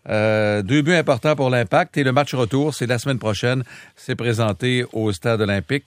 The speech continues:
Et il y a le Canadien qui joue ce soir contre les Capitals à Washington.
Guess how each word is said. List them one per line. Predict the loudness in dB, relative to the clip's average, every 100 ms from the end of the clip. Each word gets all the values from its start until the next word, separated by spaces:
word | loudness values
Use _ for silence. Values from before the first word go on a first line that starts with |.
| -2
Et | 0
il |
y | 0
a |
le | 0
Canadien | 0 -2 -2 -4
qui | -4
joue | -6 -6
ce | -8
soir | -6 -4 -4
contre | -4 -8 -6
les | -4 -4
Capitals | -4 -4 -4 -6 -6 -10 _ -20 _ _
à | -10
Washington. | -6 -6 -6 -14 -16